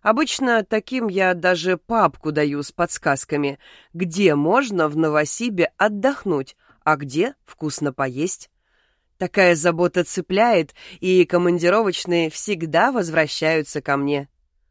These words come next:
"Мам, а там папа звонил". "Чего хотел?" "Говорит, работу нашел". "Я рада за него". "Зайти хотел". "Куда?" "Сюда.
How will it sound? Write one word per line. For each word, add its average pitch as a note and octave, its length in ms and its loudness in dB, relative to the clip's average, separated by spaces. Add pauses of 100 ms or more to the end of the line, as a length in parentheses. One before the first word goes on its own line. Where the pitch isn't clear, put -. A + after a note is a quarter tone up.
(360)
"Мам, G#3+ 420 2 (600)
а G#3 260 6
там C4+ 320 2
папа A#3 360 2
звонил". F#3+ 540 2 (680)
"Чего G3 320 -4
хотел?" E3 540 -4 (800)
"Говорит, G#3+ 680 2
работу B3 540 0
нашел". A3 500 0 (640)
"Я E3+ 300 0
рада F#3 320 0
за F3+ 120 -4
него". E3 360 -4 (640)
"Зайти C4 420 0
хотел". D3+ 480 -6 (680)
"Куда?" D#3 540 -2 (800)
"Сюда. F3 800 0